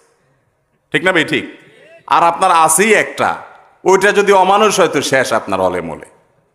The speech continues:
ঠিক না ভাই, ঠিক? ভাইরা আমার, মানুষ, মানুষের জন্ম,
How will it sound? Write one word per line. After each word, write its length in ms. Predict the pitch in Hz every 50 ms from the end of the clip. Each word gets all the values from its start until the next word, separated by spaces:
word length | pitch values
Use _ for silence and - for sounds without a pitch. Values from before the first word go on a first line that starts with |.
| _ _ _ _ _ _ -
ঠিক 140 | 123 127
না 60 | 139 135
ভাই, 120 | 123 113
ঠিক? 160 | - 101 90 - - _ _ _ _ _ _ _ _ _ _ _ _ -
ভাইরা 220 | 98 104 92 92
আমার, 180 | 92 95 95 90 - - - - - - _ _ _ _ _ _ _ _ _ _ _ _ _ _ _ -
মানুষ, 840 | 117 135 151 160 170 185 208 233 247 254 - - - - - - - - - - - - _ _ _ -
মানুষের 680 | 135 147 175 190 208 - - - 226 233 233 233 185 143
জন্ম, 680 | 120 147 143 143 139 139 143 147 170 196 214 240 277